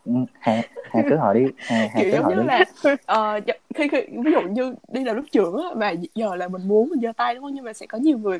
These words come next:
Speaker 2: kêu là, "Ờ, con này chảnh, con này
Speaker 1: Ừ.
Speaker 2: nó thể hiện á." Thì, thì, thì <laughs> anh, anh nghĩ
Speaker 1: Ừ.
Speaker 2: sao về cái vấn đề như vậy?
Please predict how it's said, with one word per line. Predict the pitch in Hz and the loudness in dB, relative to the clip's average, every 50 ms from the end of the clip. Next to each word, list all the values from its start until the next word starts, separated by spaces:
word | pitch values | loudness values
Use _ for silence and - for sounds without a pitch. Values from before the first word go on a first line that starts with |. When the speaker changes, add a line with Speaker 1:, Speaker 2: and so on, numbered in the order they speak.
| _ - | _ -4
Speaker 2:
kêu | 254 233 233 | -4 -4 -2
là, | 240 233 - | -4 -6 -6
"Ờ, | - - - | -6 -6 -6
con | 220 226 | -8 -8
này | 226 208 | -8 -10
chảnh, | 208 - - - 220 | -8 -10 -12 -12 -12
con | 247 277 208 | -8 -8 -8
này | 226 233 | -8 -8
Speaker 1:
Ừ. | |
Speaker 2:
nó | 247 - | -14 -12
thể | - 208 220 | -12 -12 -4
hiện | 202 220 196 160 311 - | 0 0 2 2 2 2
á." | 220 311 - - - - - - | 2 0 0 -2 -16 -18 -10 0
Thì, | - 208 180 202 | 2 2 2 4
thì, | - 254 214 190 - - 320 | 4 6 6 6 6 6 6
thì | 277 302 247 202 | 6 6 4 6
<laughs> | - | 4
anh, | - 277 226 262 - | 4 4 4 2 4
anh | 294 277 | 6 6
nghĩ | 262 254 - | 6 6 4
Speaker 1:
Ừ. | - 220 311 | 0 0 -2
Speaker 2:
sao | 294 277 | -2 0
về | 240 214 | -2 -2
cái | 202 233 240 | 0 0 2
vấn | 262 233 233 262 | 2 4 4 6
đề | 311 302 262 220 | 4 4 4 2
như | 226 233 | 0 0
vậy? | 233 190 - 165 - | 0 0 -2 -4 -10